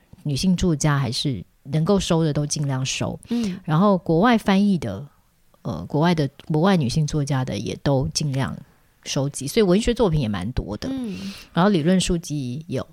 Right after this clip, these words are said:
Speaker 1: 也有，然后，呃，女性主义的相关的书籍，还有同志，
Speaker 2: 嗯。
Speaker 1: 同志议题的相关书籍都有，所以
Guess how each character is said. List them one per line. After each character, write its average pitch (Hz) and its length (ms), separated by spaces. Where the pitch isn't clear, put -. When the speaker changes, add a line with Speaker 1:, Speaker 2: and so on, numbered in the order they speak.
Speaker 1:
也 156 160
有， 165 260
然 160 220
后， 175 560
呃， 151 800
女 160 100
性 202 180
主 139 240
义 180 140
的 139 180
相 151 220
关 151 160
的 131 100
书 139 320
籍， 127 320
还 143 100
有 156 120
同 - 180
志， 247 340
Speaker 2:
嗯。 214 540
Speaker 1:
同 185 180
志 233 120
议 240 80
题 190 120
的 156 100
相 151 120
关 156 160
书 151 140
籍 123 140
都 139 180
有， 127 120
所 277 140
以 196 100